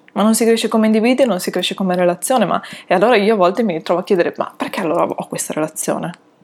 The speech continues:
Cioè, qual è il motivo per cui io sto con questa persona?" E sicuramente molti diranno: "Perché la amo, perché mi piace." Ma cosa? Cosa amate di questa persona? Cosa vi piace di questa persona davvero?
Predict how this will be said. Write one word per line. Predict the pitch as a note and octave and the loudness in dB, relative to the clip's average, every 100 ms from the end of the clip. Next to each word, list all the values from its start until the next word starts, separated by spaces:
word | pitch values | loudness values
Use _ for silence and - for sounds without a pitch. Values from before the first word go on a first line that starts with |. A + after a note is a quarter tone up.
| _ _ | _ _
Cioè, | - A3+ | -14 0
qual | C#4 D#4+ | 2 4
è | A#3+ | 4
il | F3+ F3 | 2 -2
motivo | F#3 F#3+ B3 C#4 C#4+ | -4 -2 2 2 2
per | G3+ G3+ | 0 0
cui | A#3+ | 0
io | A#3+ | 0
sto | A#3+ A3 | 0 -4
con | A3 G#3 | -2 -2
questa | G3 F#3+ F#3 | -2 -2 -2
persona?" | F3 E3+ - - - - G#3+ - _ _ _ _ | -2 -6 -6 -6 -6 -6 -8 -14 _ _ _ _
E | - | -2
sicuramente | G#3+ A3+ C#4+ F4 G3 | 2 4 4 4 2
molti | E3+ F#3 G3 | 0 2 2
diranno: | E3+ F3+ | 2 0
"Perché | G#3+ - | -4 -4
la | F#3+ F3+ | 0 2
amo, | F#3+ F#3 E3 - | 2 0 -4 -8
perché | - - | -8 -4
mi | F3+ | -4
piace." | F3 G#3 F3 - F3 | 0 2 2 -2 -10
Ma | E3+ | -4
cosa? | - E4 G#3+ F3 E3 E3 _ | 2 2 2 -2 -4 -6 _
Cosa | - D#4 G#3+ F3 | 0 2 2 0
amate | E3 E3+ D#3+ | -2 -4 -4
di | |
questa | D#3+ E3+ | -6 -6
persona? | F3 E3+ D#3 | -6 -4 -4
Cosa | F#3 C4+ D4 | 0 2 2
vi | F#3 | 0
piace | E3+ E3+ E3 | -2 -4 -4
di | E3 | -8
questa | F3 - | -6 -6
persona | F3+ F3 F#3 | -4 0 2
davvero? | F3 F#3 - F3+ E3+ D#3+ D#3+ | 2 0 0 0 2 0 0